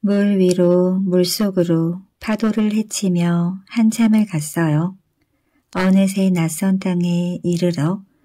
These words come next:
오늘이는 뱀의 등에서 내렸지요. 다시 길을 가니 외딴 집에서 한 처녀의 글 읽는 소리가 들리기에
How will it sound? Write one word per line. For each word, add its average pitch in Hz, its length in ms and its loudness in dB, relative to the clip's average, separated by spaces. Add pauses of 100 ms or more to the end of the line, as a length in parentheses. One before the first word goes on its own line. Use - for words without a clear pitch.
(280)
오늘이는 190 1000 2
뱀의 180 380 0
등에서 175 880 -2
내렸지요. 165 760 -2 (840)
다시 190 420 -2
길을 196 400 -2
가니 180 760 -2
외딴 165 460 0
집에서 175 840 -4 (100)
한 226 260 0
처녀의 214 600 0
글 175 220 -2
읽는 196 320 2
소리가 196 480 -4
들리기에 175 720 -2